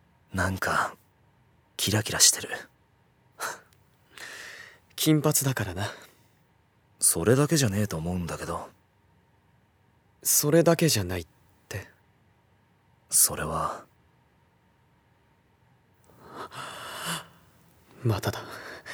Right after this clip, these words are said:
Speaker 2: 見つめ合うと、どうしていいかわからなくなる。もうずっとそうだ。何か、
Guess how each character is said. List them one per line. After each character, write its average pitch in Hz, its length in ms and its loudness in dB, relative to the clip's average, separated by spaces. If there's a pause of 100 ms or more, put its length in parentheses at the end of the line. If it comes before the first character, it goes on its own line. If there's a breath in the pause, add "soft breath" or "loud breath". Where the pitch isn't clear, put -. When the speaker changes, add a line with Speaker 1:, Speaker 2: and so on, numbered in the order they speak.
(1120 loud breath)
Speaker 2:
見 120 100 2
つ - 180 -2
め 120 100 4
合 117 80 2
う 113 60 -2
と、 - 100 -4 (1080)
ど 147 140 10
う 143 60 10
し - 60 6
て 107 140 8
い 113 60 8
い 113 40 4
か - 100 -2
わ 104 140 -2
か - 120 -2
ら 139 80 2
な 120 100 4
く - 80 -4
な - 120 -10
る。 - 100 -12 (1800)
も 117 240 6
う 110 100 0
ず - 160 4
っ - 20 0
と 135 180 4
そ - 180 6
う 120 40 0
だ。 - 120 -4 (1600 loud breath)
何 104 260 0
か、 - 160 -6